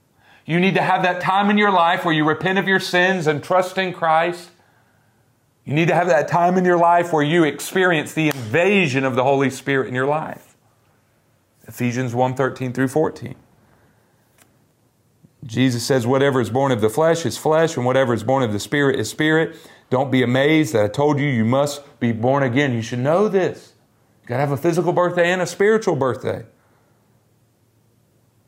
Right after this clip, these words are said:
Jesus says, "The wind blows where it pleases, and you hear its sound, but you don't know where it comes from or where it's going. So is it with everyone born of the Spirit." This is a miraculous thing.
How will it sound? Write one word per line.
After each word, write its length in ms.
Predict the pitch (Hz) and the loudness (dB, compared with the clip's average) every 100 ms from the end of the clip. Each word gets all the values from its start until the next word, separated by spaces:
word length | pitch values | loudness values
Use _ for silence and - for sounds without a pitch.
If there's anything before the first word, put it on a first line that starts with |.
| _ _ _ _ _ _ - | _ _ _ _ _ _ -16
Jesus 300 | 117 120 110 | -8 -6 -2
says, 180 | 135 117 | -2 0
"The 60 | |
wind 260 | 113 139 127 | 0 0 0
blows 300 | 131 139 120 | 2 0 0
where 120 | 123 | -2
it 80 | 117 | -2
pleases, 480 | 143 156 160 127 110 | -2 0 0 0 -2
and 120 | 113 | -4
you 60 | 113 | -2
hear 200 | 139 131 | 0 0
its 140 | - | 0
sound, 280 | 151 151 123 | -2 0 0
but 80 | 110 | 0
you 80 | 113 | 0
don't 180 | 135 | 0
know 100 | 123 | 0
where 140 | 117 113 | 2 0
it 120 | - | -2
comes 280 | 123 120 117 | -2 -2 -2
from 180 | 143 135 | -2 0
or 60 | |
where 160 | 110 120 | 2 0
it's 140 | 117 | -2
going. 340 | 120 120 131 135 - - _ | -2 -2 -2 -6 -12 -20 _
So 320 | - - 139 143 | -8 -2 2 4
is 180 | 131 | 2
it 140 | 127 131 | 0 -2
with 160 | 110 113 | -4 -4
everyone 600 | 120 123 120 120 117 104 | -4 -2 -2 -2 -2 -4
born 260 | 107 113 | -4 -4
of 100 | 107 | -6
the 80 | 101 | -10
Spirit." 380 | - 107 101 104 | -12 -10 -8 -10
This 160 | 110 | -12
is 100 | 107 | -10
a 40 | 104 | -8
miraculous 680 | 107 104 107 110 104 98 - | -4 -2 -2 -6 -12 -14 -10
thing. 340 | 113 107 92 | -10 -8 -12